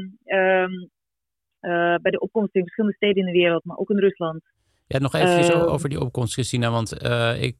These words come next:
Speaker 2: hoorde dat jij zaterdag ook aanwezig was bij de, eh, demonstratie op de Dam. Dat was zaterdag volgens mij, ja,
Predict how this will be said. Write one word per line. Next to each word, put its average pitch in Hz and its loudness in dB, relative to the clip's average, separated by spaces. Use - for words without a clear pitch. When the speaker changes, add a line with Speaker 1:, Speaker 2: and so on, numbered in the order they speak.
Speaker 2:
hoorde 117 -2
dat 113 -2
jij 110 2
zaterdag 117 0
ook 110 -4
aanwezig 107 -2
was 104 -4
bij 98 0
de, 98 0
eh, 104 -2
demonstratie 107 -2
op 92 -6
de 98 -6
Dam. 123 -2
Dat 87 -4
was 92 -6
zaterdag 113 -4
volgens - -8
mij, 104 -2
ja, 85 0